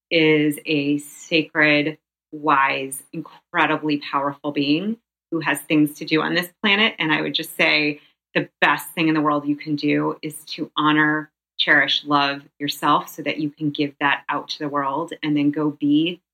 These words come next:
your best self, go design it, be it, and,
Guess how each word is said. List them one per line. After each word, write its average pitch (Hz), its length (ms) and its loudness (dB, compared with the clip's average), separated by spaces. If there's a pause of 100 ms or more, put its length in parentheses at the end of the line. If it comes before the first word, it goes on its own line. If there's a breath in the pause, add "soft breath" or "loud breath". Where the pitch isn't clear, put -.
(140)
your 147 200 2
best 135 300 -6
self, 139 320 0 (160)
go 147 280 0 (220)
design 156 360 2
it, 160 240 -2 (200)
be 156 200 4
it, 156 320 0 (100)
and, 147 540 2